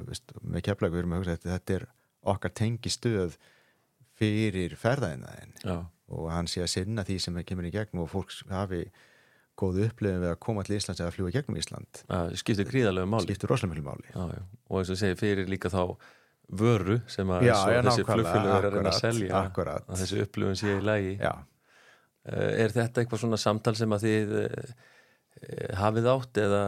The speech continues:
Speaker 2: ætlið þið ykkur að eiga við bara, þú veist, Isavia, sl-, svona skástrik stjórnvöld, eh, um þetta eitthvað?
Speaker 1: Ég, allavega ég hef mikinn hug á því að, að, að allavega þetta, þú veist, allavega skoða þetta.
Speaker 2: Já.
Speaker 1: Og hérna,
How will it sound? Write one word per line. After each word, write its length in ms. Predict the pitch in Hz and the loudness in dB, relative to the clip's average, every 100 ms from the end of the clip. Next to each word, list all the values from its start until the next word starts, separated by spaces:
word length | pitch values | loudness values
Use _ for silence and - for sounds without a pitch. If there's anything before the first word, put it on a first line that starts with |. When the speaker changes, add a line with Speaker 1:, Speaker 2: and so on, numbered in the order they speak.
| 98 - | 0 -2
Speaker 2:
ætlið 340 | 98 - 110 | -2 0 2
þið 100 | 113 | 2
ykkur 200 | 113 117 | 2 2
að 60 | 113 | 2
eiga 200 | 117 120 | 4 2
við 300 | 110 117 120 113 - 113 - | 2 2 2 0 -6 -10 -4
bara, 240 | 110 107 | 0 2
þú 100 | 110 | 0
veist, 320 | 101 - - - | -2 -6 -12 -8
Isavia, 540 | - 101 117 113 117 110 107 | -4 0 2 2 2 2 0
sl-, 240 | - - - - | -4 -10 -16 -14
svona 260 | - 104 98 | -6 -6 -2
skástrik 440 | - 101 104 104 | -2 -2 -2 -2
stjórnvöld, 560 | - 117 120 123 120 110 | 2 2 2 -2 -2 -2
eh, 280 | 107 - | -2 0
um 100 | 110 | 0
þetta 380 | 110 120 127 143 | 2 0 0 -2
eitthvað? 160 | 135 131 - | 4 4 2
Speaker 1:
Ég, 80 | - | 0
allavega 340 | 120 131 117 | 2 2 2
ég 100 | 139 | 2
hef 60 | 170 | 2
mikinn 260 | 190 180 180 | 0 2 2
hug 80 | |
á 80 | 180 | 2
því 140 | 160 120 | 4 4
að, 160 | 107 98 | 4 2
að, 200 | 107 - | 0 0
að 240 | 110 104 117 | -2 -2 -2
allavega 340 | 117 120 117 | 0 2 2
þetta, 180 | 123 127 | 2 0
þú 140 | 87 | -2
veist, 300 | 110 101 - - - - - - | -6 -8 -10 -18 -14 -12 -12 -10
allavega 400 | - 113 127 - | -4 2 2 2
skoða 300 | 180 190 113 | 2 4 4
þetta. 260 | - - - | 0 -8 -6
Speaker 2:
Já. 160 | 90 87 82 | -4 -2 -2
Speaker 1:
Og 200 | 92 92 | -2 -2
hérna, 340 | 87 95 98 | -2 0 0